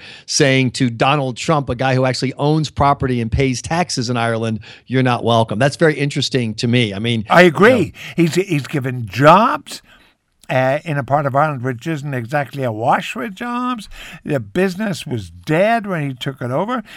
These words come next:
Speaker 2: and where all these pol-, pols are going down. I, what I'm, I, I want Trump to be president for no other reason. I tell you why, for no other reason. The next Saint Patrick's Day, all these pols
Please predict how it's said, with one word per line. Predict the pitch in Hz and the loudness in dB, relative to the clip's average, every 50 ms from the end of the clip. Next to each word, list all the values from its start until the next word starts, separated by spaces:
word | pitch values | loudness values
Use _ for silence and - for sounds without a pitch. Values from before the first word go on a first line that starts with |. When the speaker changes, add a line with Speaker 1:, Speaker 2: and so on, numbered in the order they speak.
| - - - | -20 -16 -6
Speaker 2:
and | - 170 175 185 | -4 -2 -2 -2
where | 233 233 233 | 0 2 2
all | 226 226 226 240 254 | 4 6 6 4 4
these | 247 240 240 196 | 2 0 -2 -2
pol-, | - _ - 220 233 247 233 226 233 | -4 _ -2 0 0 2 0 0 -2
pols | 196 - 180 202 233 233 240 233 233 196 160 190 | -4 -2 2 2 2 2 2 0 -2 -4 -4 -4
are | 208 208 | -4 -2
going | 202 208 208 220 226 220 | -2 0 0 0 0 0
down. | 226 240 262 226 - - - - - | 2 2 2 2 0 -4 -10 -8 0
I, | - 156 165 165 | 4 4 4 4
what | 165 147 135 139 | 4 2 0 0
I'm, | 143 143 180 185 175 170 | 0 0 0 0 0 0
I, | - 151 175 180 190 - - | 0 2 0 0 0 -2 0
I | 190 220 | 0 2
want | 277 320 311 269 240 - | 4 4 4 4 4 0
Trump | - - 185 160 147 - | 0 0 0 0 0 -4
to | 160 | -8
be | 135 131 131 117 | -8 -6 -6 -8
president | 117 - 127 120 120 113 - 117 98 - | -6 -4 -4 -4 -4 -4 -6 -10 -10 -8
for | - 117 | -8 -6
no | 131 139 165 202 233 262 269 247 | -6 -4 -2 0 2 2 2 2
other | 233 226 185 180 | 2 2 0 0
reason. | 156 143 143 139 131 120 98 101 - - | 0 0 0 0 -2 -2 -4 -4 -4 -4
I | 110 120 | -4 -4
tell | 117 - - 208 240 | -6 -4 -4 -2 0
you | 262 240 180 | 0 0 0
why, | 151 120 - - - | 0 -2 -4 -10 -12
for | - - 131 | -10 -8 -6
no | 139 160 185 208 240 262 277 269 247 | -4 -4 -2 0 2 4 4 6 6
other | 240 226 208 190 | 4 4 2 0
reason. | 165 151 139 127 107 95 - 101 - _ - - - - - 185 170 - | 0 0 -2 -4 -4 -8 -12 -18 -20 _ -20 -20 -18 -16 -16 -16 -14 -6
The | - - 151 | -2 -2 -2
next | 160 165 170 190 240 302 - - - | 0 0 2 4 4 4 2 0 -4
Saint | - 247 226 208 185 | -4 -4 -4 -4 -4
Patrick's | - 196 180 175 165 143 - - 135 117 117 - | 0 2 2 2 2 0 -4 -6 -6 -6 -8 -10
Day, | - 147 139 120 110 82 82 92 - - - - - - _ | -4 -2 -2 -2 -2 -6 -12 -14 -16 -18 -20 -20 -20 -8 _
all | - 220 233 254 254 247 233 | 4 8 10 10 10 8 8
these | 208 190 170 160 147 120 | 4 2 2 2 0 -2
pols | - - - 151 147 143 - 127 135 151 160 - | -4 -4 -2 0 0 0 0 -2 -2 -6 -8 -10